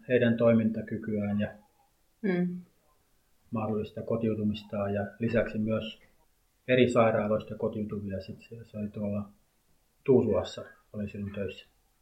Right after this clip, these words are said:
Speaker 2: Okei.
Speaker 1: Niin sen alueen, siellä on kuusi kuntaa, niin
Speaker 2: Mm.
Speaker 1: sen alueen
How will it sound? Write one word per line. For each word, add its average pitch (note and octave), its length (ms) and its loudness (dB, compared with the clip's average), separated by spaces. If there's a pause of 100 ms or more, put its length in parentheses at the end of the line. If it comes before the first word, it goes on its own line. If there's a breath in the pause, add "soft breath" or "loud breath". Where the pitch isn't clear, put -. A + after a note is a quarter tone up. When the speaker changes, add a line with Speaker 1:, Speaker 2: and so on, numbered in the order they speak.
(260)
Speaker 2:
Okei. B3+ 360 -2
Speaker 1:
Niin G#2+ 180 -4
sen A#2 220 2
alueen, G#2 460 0 (320)
siellä G#2+ 160 -8
on A2 60 -4
kuusi A2 260 -4
kuntaa, G2+ 420 -4
niin G2+ 100 -18 (200)
Speaker 2:
Mm. G3 240 0 (760)
Speaker 1:
sen G#2+ 200 2
alueen G2+ 560 2